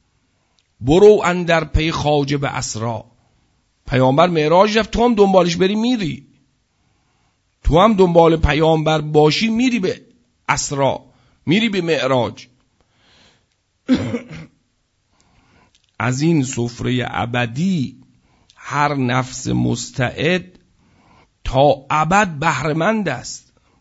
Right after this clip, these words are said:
که وحی انبائی را بشنود. پس بفهم، دریافت کنه، بشنوه،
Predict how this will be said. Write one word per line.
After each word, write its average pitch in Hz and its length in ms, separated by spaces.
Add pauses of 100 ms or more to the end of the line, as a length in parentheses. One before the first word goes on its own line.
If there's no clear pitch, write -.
(1200)
که 151 140
وحی 185 640
انبائی 160 600
را 202 100
بشنود. 180 760
پس 131 200
بفهم، 165 520 (760)
دریافت 135 520
کنه، 185 240
بشنوه، 165 640